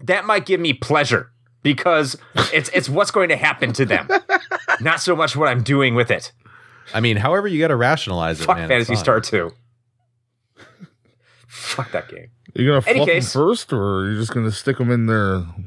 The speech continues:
Speaker 2: limp?
Speaker 3: Just,
Speaker 2: It's questions
Speaker 3: just mash
Speaker 2: that need to be
Speaker 3: it right
Speaker 2: asked
Speaker 3: in
Speaker 2: here.
Speaker 3: there.
Speaker 2: Yeah, like sticking a marshmallow in a piggy bank.
Speaker 1: <laughs> That piggy bank's jobbing out to the marshmallow. <laughs> That's for sure. And speaking of jobbing out,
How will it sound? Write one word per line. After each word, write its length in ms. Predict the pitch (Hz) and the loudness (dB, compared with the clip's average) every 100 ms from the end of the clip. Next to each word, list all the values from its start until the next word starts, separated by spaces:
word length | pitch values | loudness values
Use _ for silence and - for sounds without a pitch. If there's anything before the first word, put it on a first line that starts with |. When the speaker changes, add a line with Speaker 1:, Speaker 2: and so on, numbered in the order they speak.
| - _ _ _ 151 - | -16 _ _ _ -20 -2
Speaker 2:
limp? 240 | 139 147 - - - - - - | 2 2 0 -12 -20 -20 -20 -14
Speaker 3:
Just, 180 | - | -10
Speaker 2:
It's 260 | 175 - - | -10 -12 -14
questions 360 | - 160 151 120 | -4 -2 0 0
Speaker 3:
just 20 | |
mash 280 | 113 113 92 | 2 2 2
Speaker 2:
that 60 | |
need 40 | 98 | 2
to 20 | |
be 20 | |
Speaker 3:
it 40 | 117 | 2
right 80 | 98 | 2
Speaker 2:
asked 80 | |
Speaker 3:
in 80 | 92 80 | 0 -4
Speaker 2:
here. 40 | |
Speaker 3:
there. 260 | 85 80 - _ _ - 156 147 139 | -4 -8 -12 _ _ -20 -10 0 2
Speaker 2:
Yeah, 60 | |
like 180 | 104 104 | 2 0
sticking 280 | - 127 127 | -2 0 2
a 40 | |
marshmallow 500 | 117 117 123 120 123 117 | 2 2 2 2 2 2
in 60 | |
a 60 | 101 | 0
piggy 200 | 120 147 | 0 0
bank. 280 | 160 170 156 | 0 0 -2
Speaker 1:
<laughs> 60 | - - _ - _ - | -12 -14 _ -20 _ -2
That 180 | 123 | -2
piggy 200 | 143 127 123 | 0 0 2
bank's 460 | 117 110 - - _ _ | 2 0 -2 -12 _ _
jobbing 360 | 120 113 107 98 | 0 2 2 2
out 320 | 95 80 - _ _ _ _ _ | 2 0 -6 _ _ _ _ _
to 100 | - | -6
the 80 | 113 | -4
marshmallow. 680 | 90 87 147 87 69 - - _ | -2 0 0 -2 -10 -10 -16 _
<laughs> 140 | _ - | _ -2
That's 220 | 101 98 | -2 -2
for 120 | 92 | -8
sure. 400 | - 98 71 58 _ _ _ - | -8 -6 -8 -10 _ _ _ -4
And 140 | 143 | -2
speaking 540 | 131 - 262 277 254 175 | -2 -4 -4 -2 -2 -2
of 100 | 135 | -2
jobbing 420 | 160 151 135 135 | -2 -2 0 0
out, 380 | 127 131 202 | 2 2 0